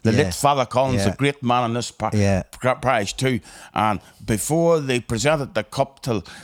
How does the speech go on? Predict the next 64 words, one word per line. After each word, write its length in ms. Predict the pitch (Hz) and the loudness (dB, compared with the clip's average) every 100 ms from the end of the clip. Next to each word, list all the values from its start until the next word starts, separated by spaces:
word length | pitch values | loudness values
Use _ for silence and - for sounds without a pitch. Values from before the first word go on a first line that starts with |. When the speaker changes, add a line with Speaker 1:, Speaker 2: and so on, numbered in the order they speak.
| - | -6
Speaker 1:
the 100 | 92 | -2
Kevin 320 | 135 123 110 | 0 2 0
Lynch 180 | 113 - | -2 -4
as 80 | |
captain, 440 | - 117 107 107 104 - - | -4 -2 -2 -4 -12 -14 -6
they, 120 | 98 87 92 - - | -4 -2 -4 -6 -8
they, 360 | 76 101 92 92 - - _ | -2 0 2 -2 -6 -20 _
they, 200 | 113 107 | -2 0
na-, 220 | 101 104 - | 2 2 0
they 260 | 95 92 92 | 0 2 2
announced 360 | 98 110 - | 2 0 -2
the 60 | 113 | 0
man 140 | 104 | 0
of 60 | 98 | 2
the 80 | 92 | 0
match. 340 | 95 - - _ _ _ _ | 0 -4 -10 _ _ _ _
And 240 | - 98 101 | -4 -2 0
I 140 | 113 | 0
got 160 | 110 98 | 0 -2
man 140 | 107 | -2
of 60 | 104 | 0
the 60 | 95 | 0
match, 280 | 95 - - | -2 -4 -6
and 100 | 107 | -2
I'll 100 | 92 | -2
be 120 | 90 | 0
honest, 260 | 101 104 - | -2 -2 -2
I 80 | 95 | -2
went 120 | 92 | -2
up 200 | 104 _ - | -4 _ -6
and 220 | 90 85 | -4 -4
the 80 | 82 _ | -6 _
tears 320 | 95 104 90 | -4 -2 -2
were 100 | 87 | -2
running 300 | 80 85 76 | -2 -2 -2
down 20 | 69 | -4
my 100 | 73 | -4
eyes. 160 | 90 80 | -4 -4
Speaker 2:
Aye. 80 | 76 - _ _ _ | -6 -10 _ _ _
Yeah. 320 | - 95 87 87 - - | -4 -2 -2 -6 -10 -14
Speaker 1:
It 100 | 80 | -12
was, 180 | 76 73 - | -10 -12 -8
it 160 | 92 - | -10 -8
was 180 | 82 - | -10 -8
Speaker 2:
Aye. 220 | 95 90 87 | -6 -4 -2
Speaker 1:
heartbreaking. 600 | 120 - - 104 87 78 | -2 -4 -4 -4 -4 -4
We, 80 | 87 | -2
we 160 | 95 | 0
were 120 | 98 | 0
Speaker 2:
Aye. 60 | 90 | -2
Speaker 1:
brilliant 320 | 113 120 107 | -2 -2 -2
that 180 | 98 92 | -2 -2
day. 100 | 90 | -2
That 180 | 82 78 | -4 -6
team, 160 | - 85 | -10 -8
Speaker 2:
Aye. 280 | 92 87 80 | -6 -4 -4
Speaker 1:
we, 60 | |
we 160 | 76 78 | -6 -10
were 80 | 62 | -12
brilliant. 400 | - 67 65 - | -12 -14 -12 -6
Speaker 2:
Aye. 240 | 92 90 | -4 -2
And 120 | 117 139 | 0 0
it's 100 | - | 0
just, 220 | 196 - | 0 0